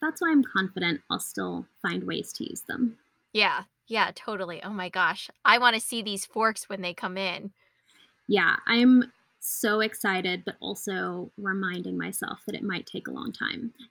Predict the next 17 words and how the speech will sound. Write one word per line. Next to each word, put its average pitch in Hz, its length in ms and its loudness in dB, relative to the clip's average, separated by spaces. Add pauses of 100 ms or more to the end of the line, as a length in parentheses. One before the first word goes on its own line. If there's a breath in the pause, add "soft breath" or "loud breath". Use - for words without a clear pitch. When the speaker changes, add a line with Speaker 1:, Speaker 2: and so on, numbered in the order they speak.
Speaker 1:
And 370 220 2 (220)
they're 311 280 6
used, 277 640 8
so 214 180 -2
I 208 60 -2
don't 208 240 -4
feel 196 480 -2
guilty 202 440 -4
about 185 380 -4 (160)
consumption. 190 960 -4 (320 soft breath)
They 208 80 2
were 202 240 4
only 208 680 4
ten 208 360 0
dollars, 196 560 -2
so 202 100 -4
I 196 100 -4